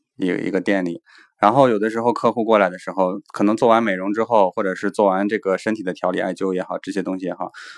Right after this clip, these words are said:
做完了之后我们会，我会跟他聊一聊。可能这个聊天的过程，就是咱们通常说的话聊嘛。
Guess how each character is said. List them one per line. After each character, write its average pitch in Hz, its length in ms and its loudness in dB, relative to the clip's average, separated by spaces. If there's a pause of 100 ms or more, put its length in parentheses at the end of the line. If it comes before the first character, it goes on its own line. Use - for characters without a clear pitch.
(120)
做 117 100 8
完 113 100 8
了 120 80 2
之 117 120 -6
后 117 140 2
我 92 60 2
们 92 160 -6
会， 92 420 0
我 92 100 -2
会 107 120 -4
跟 110 100 -2
他 113 100 -6
聊 92 240 0
一 104 40 -2
聊。 85 320 -8
可 - 100 -4
能 120 200 2 (420)
这 208 140 6
个 139 100 2
聊 98 220 4
天 160 180 2
的 151 80 2
过 113 160 -2
程， 90 200 -4 (560)
就 113 120 0
是 90 280 0
咱 87 180 0
们 98 160 0
通 117 160 -2
常 107 120 2
说 117 140 -2
的 - 60 0
话 123 200 4
聊 82 220 -4
嘛。 90 160 -2